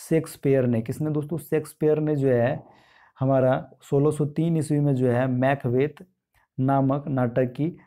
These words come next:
रचना की। तो आप लोग दोस्तों यहाँ पे शेक्सपियर, ठीक है दोस्तों, शेक्सपियर, शेक्सपियर, पियर नहीं, पियर, ठीक है। तो अब चलिए, अब दूसरा नंबर देख लेते हैं, फ्रांस की क्रांति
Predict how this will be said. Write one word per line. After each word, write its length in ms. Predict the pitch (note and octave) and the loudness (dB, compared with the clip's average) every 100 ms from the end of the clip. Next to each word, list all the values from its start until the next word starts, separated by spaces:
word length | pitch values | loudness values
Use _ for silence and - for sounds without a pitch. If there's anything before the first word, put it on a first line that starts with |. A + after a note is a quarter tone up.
| _ A#2+ | _ -4
रचना 360 | A#2 B2+ A#2+ | -2 0 -2
की। 160 | G#2+ G#2+ | -2 -6
तो 140 | A2 | -4
आप 180 | A#2+ B2+ | -4 -2
लोग 160 | C3+ C3+ | -2 -2
दोस्तों 280 | C3+ D3 | -4 -4
यहाँ 180 | C3+ B2+ B2+ | -2 -2 -2
पे 180 | C#3 C#3 _ _ _ | -6 -6 _ _ _
शेक्सपियर, 1000 | - - D3 D3 - - C3+ B2+ G2+ - - - _ _ _ _ _ _ _ _ | -12 -2 0 -2 -8 -4 0 2 0 -4 -14 -20 _ _ _ _ _ _ _ _
ठीक 120 | C#3+ | -4
है 60 | C#3+ | -2
दोस्तों, 380 | C#3+ C#3+ F3+ F#3 - _ - - | -2 -4 -8 -10 -20 _ -12 -2
शेक्सपियर, 840 | C#3+ C#3+ - - C#3+ A#2+ A#2 - - - | -2 -2 -8 -2 0 0 -2 -10 -18 -4
शेक्सपियर, 560 | C#3+ C#3+ - C3+ A2 | -4 -4 -4 -2 0
पियर 280 | G#2+ B2+ C#3 | -2 -2 -2
नहीं, 280 | C3+ C3 E3 | -2 -4 -6
पियर, 380 | D3 A2+ G#2 - | -6 -6 -6 -8
ठीक 120 | C#3+ D3 | -10 -10
है। 120 | - _ _ _ _ _ _ _ - | -10 _ _ _ _ _ _ _ -4
तो 400 | B2+ B2+ C3 - | -2 0 -2 -4
अब 260 | C#3+ B2+ B2 | -2 -2 -2
चलिए, 400 | C#3 B2+ A#2+ A#2+ | 0 2 0 -2
अब 160 | C3 B2 | -2 0
दूसरा 260 | D3 E3 | 0 0
नंबर 260 | E3 D#3 D#3 | 2 2 2
देख 160 | D3+ | 2
लेते 240 | D#3 D#3+ D#3 | 2 0 0
हैं, 200 | C3 D#3 _ _ _ | -2 -4 _ _ _
फ्रांस 340 | - D#3 E3+ E3 | 0 2 2 0
की 140 | D#3+ | 0
क्रांति 680 | D3+ D3 C#3+ C3 D3+ F3+ - | 2 2 2 2 -2 -4 -10